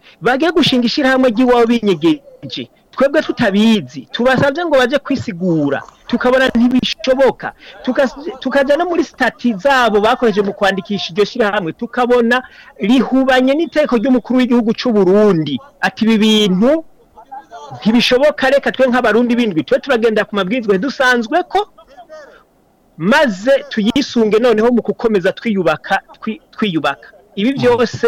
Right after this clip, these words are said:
Speaker 1: ni ibintu byakorewe ku mugaragaro, abarundi bishwe ubwabo barakorana, urumva ko abarundi bishwe bamaze gukorana, ni-, niyo, niyo, ni-, ni-, niyo yitwa Assemblée Générale canke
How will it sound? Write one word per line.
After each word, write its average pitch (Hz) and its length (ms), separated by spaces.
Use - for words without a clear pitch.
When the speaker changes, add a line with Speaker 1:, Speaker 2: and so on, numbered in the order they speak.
Speaker 1:
ni 185 140
ibintu 175 560
byakorewe 202 420
ku - 120
mugaragaro, 170 640
abarundi 196 560
bishwe 269 260
ubwabo 233 540
barakorana, 185 720
urumva 214 340
ko - 100
abarundi 214 260
bishwe 214 200
bamaze 190 200
gukorana, 175 440
ni-, 240 220
niyo, 226 220
niyo, 233 220
ni-, 226 200
ni-, 233 220
niyo 233 220
yitwa 220 520
Assemblée 180 440
Générale 180 460
canke 175 400